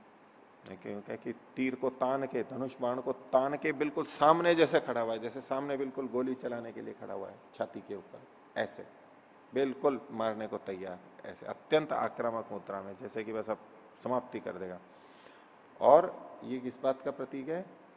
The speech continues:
ये अपनी पूरी शक्ति लगा करके भी एकदम खड़ा हुआ है, प्राणपण से, जितना अच्छे से अच्छी स्थिति बना सकता था, बना करके खड़ा है, बस अब गया, पोजीशन ले रखी है, स्थिति बना रखी है। तो ऐसे मैं दो प्रश्नों को छोड़ रही हूं,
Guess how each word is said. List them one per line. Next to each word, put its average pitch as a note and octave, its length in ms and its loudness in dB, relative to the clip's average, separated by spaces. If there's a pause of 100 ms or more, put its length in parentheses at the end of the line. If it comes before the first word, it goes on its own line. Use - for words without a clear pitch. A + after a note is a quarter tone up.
(260)
ये B2+ 60 0
अपनी E3+ 180 -2
पूरी F#3+ 380 0
शक्ति G3 360 4
लगा E3+ 280 12
करके E3+ 340 10
भी C#3+ 120 2
एकदम C3+ 240 0
खड़ा G#2 220 -8
हुआ F2+ 180 -6
है, F#2+ 80 -12 (960)
प्राणपण A#2+ 420 0
से, G#2 120 -6
जितना F3 500 2
अच्छे D3+ 340 2
से D#3 140 4
अच्छी D3 320 4
स्थिति C3+ 300 -2
बना C3+ 240 0
सकता - 340 -4
था, D3 120 0
बना A#2+ 280 0
करके A#2+ 280 -4
खड़ा A2+ 220 0
है, G#2 100 2
बस G#2+ 200 -4
अब - 120 -6 (320)
गया, G2+ 320 6 (400)
पोजीशन A2+ 320 -6
ले A2 220 -4
रखी G#2 260 -8
है, G2+ 60 -4
स्थिति B2+ 300 -8
बना A2+ 220 -4
रखी G2+ 300 -8
है। F2 60 -14 (640)
तो - 100 -10 (160)
ऐसे F3 320 10
मैं E3+ 200 10
दो D3+ 100 10
प्रश्नों C3 380 0
को A#2 80 -4
छोड़ G2 240 -8
रही G2 160 -10
हूं, G2 100 -14